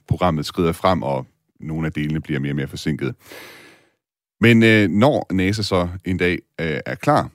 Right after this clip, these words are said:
til, og de har månelandingsfartøjerne, de har rumdragterne og det hele, og klar til at lande på månen, så regner de ikke med at gøre det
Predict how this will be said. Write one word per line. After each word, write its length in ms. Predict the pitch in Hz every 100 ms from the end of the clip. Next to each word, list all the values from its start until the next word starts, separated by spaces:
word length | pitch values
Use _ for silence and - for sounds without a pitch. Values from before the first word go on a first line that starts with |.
| _
til, 260 | - 104 92
og 280 | - 71 71
de 80 | 82
har 80 | 85
månelandingsfartøjerne, 880 | 85 120 117 98 95 92 98 78
de 80 | -
har 260 | 82 76 60
rumdragterne 540 | 64 110 92 87 78
og 60 | 73
det 80 | 85
hele, 240 | 87 90
og 120 | -
klar 160 | - 92
til 160 | -
at 100 | 90
lande 180 | 73 82
på 100 | 98
månen, 340 | 82 80 95 87
så 120 | 101
regner 200 | 95 113
de 80 | 110
ikke 120 | 110
med 60 |
at 100 | 98
gøre 260 | - 85 98
det 160 | 101